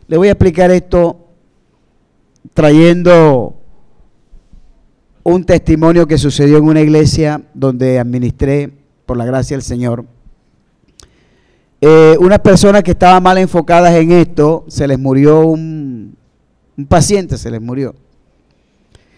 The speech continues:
Y ellos querían resucitarlo. Ustedes saben que hay personas que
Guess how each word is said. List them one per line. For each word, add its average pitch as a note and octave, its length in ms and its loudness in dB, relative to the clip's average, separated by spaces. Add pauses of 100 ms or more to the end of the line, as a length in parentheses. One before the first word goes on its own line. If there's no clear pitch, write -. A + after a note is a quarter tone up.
(360)
Y D#3 180 4
ellos G3 240 4
querían G3+ 380 4
resucitarlo. E3+ 920 -2
Ustedes D3 240 -8
saben F3 320 -2
que C3 460 -2 (800)
hay C3+ 100 -6
personas D#3+ 440 -2
que A#2+ 600 -4